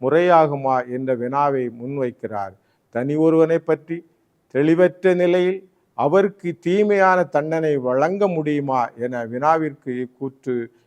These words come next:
இயேசுவிற்கும் இவ்வாறே தீர்ப்பு வழங்கப்பட்டது என்பதை நற்செய்தி மூலம் நாம் அறிந்திருக்கிறோம்.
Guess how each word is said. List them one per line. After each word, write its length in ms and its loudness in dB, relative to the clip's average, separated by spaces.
இயேசுவிற்கும் 960 -4
இவ்வாறே 760 4
தீர்ப்பு 460 0
வழங்கப்பட்டது 680 -2
என்பதை 540 -6
நற்செய்தி 540 0
மூலம் 460 -4
நாம் 380 -4
அறிந்திருக்கிறோம். 880 -8